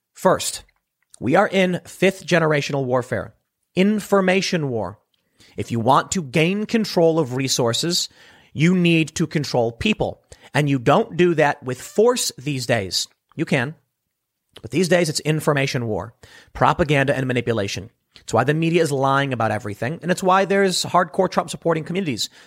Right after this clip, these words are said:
This is the battleground of our political civil war. I'll give you one simple example.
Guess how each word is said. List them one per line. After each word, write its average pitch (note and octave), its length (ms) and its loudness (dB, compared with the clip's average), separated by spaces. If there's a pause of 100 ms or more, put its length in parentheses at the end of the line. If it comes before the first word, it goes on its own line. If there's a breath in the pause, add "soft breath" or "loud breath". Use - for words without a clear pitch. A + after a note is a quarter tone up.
This F3 420 2
is G#3 260 2
the E3+ 80 -2
battleground B2 540 0
of C#3 180 2
our B2+ 160 2
political B2+ 340 -6
civil B2 280 -4
war. C#3+ 240 -2 (680 loud breath)
I'll D3+ 80 4
give F3 160 2
you G3+ 100 2
one F#3 200 2
simple D#3+ 360 -2
example. B2 480 -4